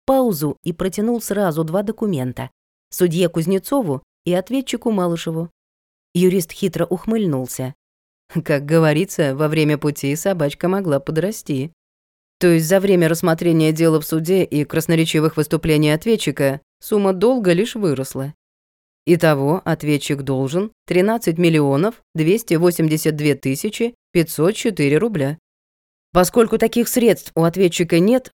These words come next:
а единственное ценное имущество, принадлежащее ему, это квартира, то мы требуем обратить взыскание на эту недвижимость и принять решение о его немедленном исполнении.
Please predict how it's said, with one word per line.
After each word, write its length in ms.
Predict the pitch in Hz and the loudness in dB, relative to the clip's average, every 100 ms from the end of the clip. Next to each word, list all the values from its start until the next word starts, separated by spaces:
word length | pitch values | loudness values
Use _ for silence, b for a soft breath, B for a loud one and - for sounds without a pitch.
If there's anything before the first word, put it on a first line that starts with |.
| _ | _
а 120 | 151 | 0
единственное 640 | 165 180 190 185 170 175 170 | 2 2 0 0 2 4 2
ценное 420 | 170 165 165 156 | 2 2 4 2
имущество, 840 | - 170 190 147 151 156 151 147 | 2 2 2 0 -2 -4 0 0
принадлежащее 840 | 135 180 170 175 170 160 151 - 160 | 2 2 4 2 2 2 0 0 0
ему, 320 | 170 170 151 | 2 2 0
это 240 | - 151 156 | -2 -4 -2
квартира, 640 | 156 165 - 269 190 131 _ _ _ - | 0 -2 0 0 2 0 _ _ _ -2
то 100 | 196 | 0
мы 120 | 240 | 0
требуем 500 | 240 247 220 226 220 | 2 2 4 2 2
обратить 460 | 202 214 226 226 175 | 0 2 2 2 0
взыскание 800 | 170 190 185 190 226 240 160 143 | 2 0 0 0 2 4 2 2
на 240 | 170 165 | 0 2
эту 180 | 165 160 | 2 2
недвижимость 680 | 160 156 170 254 214 151 143 _ _ _ | 2 2 0 0 2 0 -2 _ _ _
и 100 | - | -4
принять 400 | 175 180 175 160 | 2 4 4 2
решение 680 | 156 151 - 185 220 175 151 - | 0 -2 0 0 2 0 -2 -2
о 100 | 156 | 0
его 220 | 156 156 | 2 4
немедленном 600 | 156 143 143 156 180 220 | 4 4 2 2 0 0
исполнении. 800 | - - 214 190 135 127 127 135 | -4 -4 -2 0 0 0 -2 -6